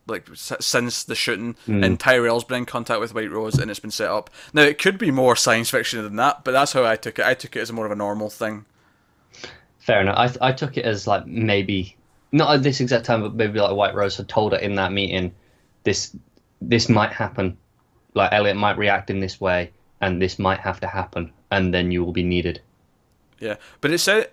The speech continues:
Speaker 1: but Angela sounds so sure of what just happened, though. She says, um, "You
Speaker 2: She
Speaker 1: did what
Speaker 2: should
Speaker 1: you had to do."
Speaker 2: Yeah, and it's like, um,
Speaker 1: Or you did
Speaker 2: "I
Speaker 1: what
Speaker 2: should
Speaker 1: you
Speaker 2: be
Speaker 1: need
Speaker 2: the first one that he sees when, when he wakes
Speaker 1: Yeah, I
Speaker 2: up."
Speaker 1: said that, but the, the line before that, she says, "I, you did what you needed, needed to be done." She says that line,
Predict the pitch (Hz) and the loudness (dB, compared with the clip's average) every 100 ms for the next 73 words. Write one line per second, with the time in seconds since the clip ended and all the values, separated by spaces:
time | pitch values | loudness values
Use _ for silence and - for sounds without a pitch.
0 | - - 151 - - 170 180 196 170 156 | -6 -4 -4 0 2 2 2 -2 0 0
1 | 147 139 - 127 - 117 120 113 113 110 | 0 -2 -6 -6 -4 0 0 -2 -6 -8
2 | 120 - 110 117 151 147 160 151 _ - | -8 -4 -2 -2 -4 -2 -4 -4 _ -6
3 | 135 131 135 131 117 - - _ _ _ | 0 4 4 2 -4 -6 -8 _ _ _
4 | - 120 123 123 127 101 120 117 - 117 | -6 -4 -2 0 2 2 2 -2 -2 -2
5 | 117 104 _ _ _ - 110 98 92 92 | -2 -2 _ _ _ -2 4 6 6 2
6 | 110 101 92 101 95 98 92 87 90 _ | -2 -4 -2 0 2 2 2 0 -6 _
7 | - 127 123 135 - - - - 98 95 | -4 -2 4 2 2 -4 -6 -2 0 0
8 | - 92 92 95 95 95 92 92 87 - | 0 -2 -2 -6 -2 0 0 -2 -6 -4
9 | 92 85 - 98 90 170 165 120 175 127 | -4 -4 -6 -2 0 4 6 6 2 2
10 | 104 95 120 - 120 127 135 147 131 - | -2 -2 -4 -6 -8 -8 -2 -2 -4 -4
11 | 139 113 - 120 98 - 113 110 107 _ | -2 -2 -2 -6 -6 -4 -2 -2 -6 _
12 | - 135 123 120 117 113 101 - _ 120 | -6 -2 -2 -4 -6 -8 -10 -20 _ -10
13 | 113 - 113 120 95 - _ - - 117 | -10 -10 -6 -4 -6 -14 _ -14 -8 -2
14 | 131 123 110 110 98 117 104 | 2 2 0 -2 -2 -4 -6